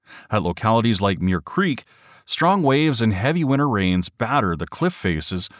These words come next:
eroding the rock and revealing the fossils within. "It's basically kind of a combination of the right conditions twenty-five million years ago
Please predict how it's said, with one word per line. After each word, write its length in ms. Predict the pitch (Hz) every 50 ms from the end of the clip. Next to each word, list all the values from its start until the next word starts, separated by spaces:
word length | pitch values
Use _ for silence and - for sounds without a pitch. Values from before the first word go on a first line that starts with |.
| - - - _ -
eroding 400 | 104 98 104 107 120 135 127 131
the 80 | 139 143
rock 420 | 143 143 151 156 127 101 95 -
and 200 | 107 98 98 - -
revealing 580 | 95 101 104 104 110 135 175 175 123 90 85 85
the 80 | 85
fossils 480 | - - 110 107 104 95 - 101 92 90
within. 480 | 92 87 - 135 147 127 78 - - - _ _ _ _ _ _ _ _ _ _ _ _ _ _ _ _ _ _ _ -
"It's 200 | 185 165 - -
basically 480 | - 262 277 - - 220 - 160 139
kind 300 | 117 - 139 131 127 120
of 80 | 107 98
a 40 | -
combination 640 | - 135 135 131 117 110 120 139 143 - - 92
of 100 | 82 76
the 80 | 87 85
right 220 | 104 127 147 -
conditions 680 | - 123 107 107 123 135 - - 139 120 113 101 -
twenty-five 500 | - - 123 113 104 - - 98 95 92
million 360 | 95 101 98 92 87 85 85
years 300 | 92 117 180 214 190 131
ago 320 | 120 101 110 107 107 104